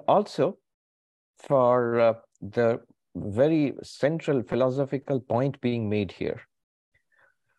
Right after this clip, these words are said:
This is the Swami Vivekananda's favorite Upanishad, Kathopanishad, and in this Kathopanishad, his favorite mantra, I think.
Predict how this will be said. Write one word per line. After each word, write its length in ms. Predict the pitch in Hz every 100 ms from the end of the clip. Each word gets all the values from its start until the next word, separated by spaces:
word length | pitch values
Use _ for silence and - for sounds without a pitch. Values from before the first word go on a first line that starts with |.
| _ -
This 100 | 107
is 80 | 110
the 140 | 117 110 - - _ _ _ _ _ _ _ _ -
Swami 320 | - 131 139 135
Vivekananda's 720 | 135 131 139 143 139 131 -
favorite 560 | - 147 156 156 147 -
Upanishad, 600 | 135 165 170 165 240 240 _ _ _ -
Kathopanishad, 680 | 131 147 143 151 151 - 180 _ _ _ -
and 220 | 127 123
in 220 | 151 233
this 140 | 226 208
Kathopanishad, 680 | 170 165 151 156 143 156 135
his 140 | 127
favorite 420 | - 127 120 113
mantra, 400 | 104 107 104 104 -
I 120 | 110
think. 360 | - 92 -